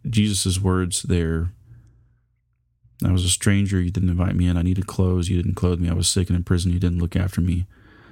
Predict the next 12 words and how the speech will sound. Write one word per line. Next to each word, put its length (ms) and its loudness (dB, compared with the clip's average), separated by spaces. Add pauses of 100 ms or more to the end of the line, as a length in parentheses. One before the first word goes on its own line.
(1120)
Should 320 0
we 200 2
say 220 0
in 100 2
response, 380 0
imagine 420 2
yourself 540 0
in 200 2
that 200 -4
passage, 380 -2
imagine 420 2
yourself 540 -2